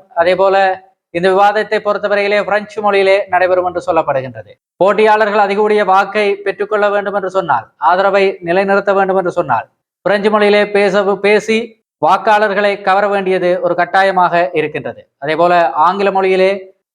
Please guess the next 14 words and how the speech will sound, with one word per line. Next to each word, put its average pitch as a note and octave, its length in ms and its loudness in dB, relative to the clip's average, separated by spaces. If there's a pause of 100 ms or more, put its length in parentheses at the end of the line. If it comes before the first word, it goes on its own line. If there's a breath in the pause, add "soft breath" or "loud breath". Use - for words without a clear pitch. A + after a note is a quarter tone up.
அடுத்த F#3+ 340 0
நாள் G3 160 2 (120)
செவ்வாய்க்கிழமை G3 640 0 (160)
விவாதம் E3+ 480 0
நடைபெறும் F3 400 0
என்று F3 160 -2
சொல்லப்படுகின்றது. D#3+ 640 -2 (120)
இது D#3+ 160 -2
முழுமையாக F#3 460 2 (580)
லிபரல்களுக்கும் G#3 800 0 (320)
அரசியல் G3+ 420 0 (200)
ஆர்வலர்களுக்கும் D#3+ 800 -2
ஒரு D3 180 -4
சிறந்த F#3+ 340 -2